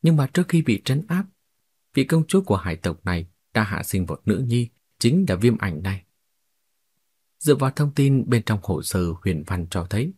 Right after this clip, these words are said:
vị thiếu nữ này tên là Viêm Ảnh, vừa ra đời đã bị nguyền rủa, bởi vì huyết mạch hỗn tạp không thuần khiết, trời sinh tàn tật, đôi chân dị dạng, không thể đi lại. Năng lực cảm ứng đối với sinh mạng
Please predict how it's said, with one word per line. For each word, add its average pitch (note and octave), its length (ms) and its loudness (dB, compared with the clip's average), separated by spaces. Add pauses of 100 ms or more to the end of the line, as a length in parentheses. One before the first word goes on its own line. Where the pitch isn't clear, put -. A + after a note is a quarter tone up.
(720)
vị C#3 120 4
thiếu D3+ 160 2
nữ D3+ 160 2
này C3+ 220 -2
tên D#3+ 160 4
là A#2+ 200 0
Viêm D#3+ 200 4
Ảnh, F2 260 -4 (500)
vừa A2 240 4
ra D#3 180 -2
đời E2+ 240 0 (100)
đã G#2+ 80 2
bị F2+ 160 -4
nguyền F#2 340 0
rủa, E2 260 -4 (680)
bởi G#2+ 120 2
vì F2 260 -2
huyết A2+ 180 -2
mạch F#2+ 180 -4
hỗn A2 260 -2
tạp F2+ 260 -4 (100)
không E2 320 -2
thuần D#2 200 -4
khiết, - 260 -4 (500)
trời B2 160 2
sinh E3 160 0
tàn G#2+ 280 -4
tật, - 220 -4 (320)
đôi G2+ 180 2
chân F2 200 -2
dị F2+ 220 0
dạng, G2 260 -6 (220)
không G#2+ 280 2
thể G2 120 -2
đi G2+ 220 0
lại. - 220 -4 (800)
Năng F3 180 4
lực - 160 -2
cảm F2+ 160 0
ứng A#2 200 -2
đối A2+ 140 0
với C#3 180 0
sinh F2 340 -2
mạng F2+ 260 -6